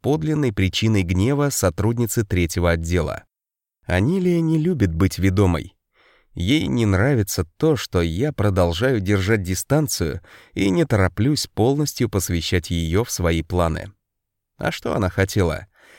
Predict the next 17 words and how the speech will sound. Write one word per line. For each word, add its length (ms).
Я 340
верен 380
империи, 640
но 280
насчет 360
императора — 760
спорный 500
вопрос. 540
Измену 440
не 180
замышляю, 840
но 280
и 140
своими 440
планами 520
или 320
жизнью 560